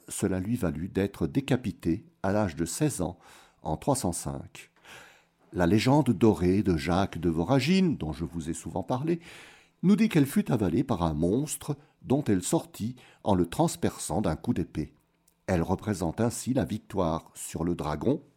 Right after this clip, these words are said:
le diable. Elle est la Sainte Marguerite dont Jeanne d'Arc a entendu la voix avec celle de Saint-Michel et de Sainte Catherine d'Alexandrie.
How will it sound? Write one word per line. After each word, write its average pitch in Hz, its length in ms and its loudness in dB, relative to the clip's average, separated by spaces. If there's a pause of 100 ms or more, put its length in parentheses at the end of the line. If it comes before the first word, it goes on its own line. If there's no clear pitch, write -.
(120)
le - 80 -16
diable. 95 480 -2 (680)
Elle 139 220 2
est 180 140 2
la 120 300 2
Sainte 175 580 2
Marguerite 131 800 0 (320)
dont 151 320 2
Jeanne 117 280 2
d'Arc - 540 -4
a 90 60 -2
entendu 87 420 0
la 87 140 0
voix 101 260 0 (380)
avec 82 260 -4
celle 101 220 -2
de 76 100 -2
Saint-Michel 107 720 -2 (360)
et 101 80 2
de 85 100 2
Sainte 143 280 0
Catherine 127 360 0
d'Alexandrie. 80 720 -6